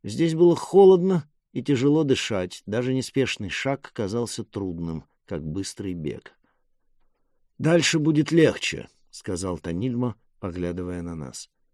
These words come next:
"Мы знаем часть дорог, идущих по границе восточных провинций к Северному царству.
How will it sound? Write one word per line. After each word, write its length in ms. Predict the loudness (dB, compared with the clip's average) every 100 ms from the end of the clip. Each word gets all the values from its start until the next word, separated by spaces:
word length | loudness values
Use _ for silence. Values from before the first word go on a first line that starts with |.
| _ _ _ _
"Мы 200 | -6 -2
знаем 460 | 0 2 2 2 2
часть 380 | 2 2 2 0
дорог, 400 | 2 4 2 0
идущих 520 | -4 0 0 -2 -4 -4
по 100 | 0
границе 480 | 0 0 -2 -2
восточных 540 | -2 -2 -2 -4 -6 -6
провинций 520 | -4 -2 -2 -4 -6
к 40 |
Северному 520 | -2 -2 -2 -4 -6 -8
царству. 640 | -8 -8 -10 -12 -12